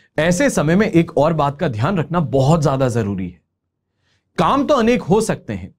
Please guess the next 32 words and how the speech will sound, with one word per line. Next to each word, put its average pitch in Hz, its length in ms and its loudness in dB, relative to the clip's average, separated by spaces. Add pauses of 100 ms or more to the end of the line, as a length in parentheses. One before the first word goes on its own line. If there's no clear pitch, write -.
(400)
पर 170 140 -2
कई 233 180 0
ऐसे 139 420 -2
काम 214 260 -2
भी 190 120 2
हैं 185 180 2
जिनको 156 360 0
करने 214 500 0
से 208 240 2
नुकसान 160 800 -2
जो 151 220 0
है, 220 300 0 (140)
वो 175 80 4
पूरे 175 320 0
वर्ष 147 280 0
उठाना 131 320 -2
पड़ 131 160 -4
सकता 110 320 -8
है। 87 180 -20 (720)
ये 220 160 4
कहा 202 240 0
जाए 233 180 2
कि 233 120 -2
भारी 202 440 0
नुकसान 240 420 0
हो 165 160 2
सकता - 360 -6
है, 87 180 -14 (300)
तो - 80 4
गलत 156 320 2
नहीं 127 240 0
होगा। 101 320 -6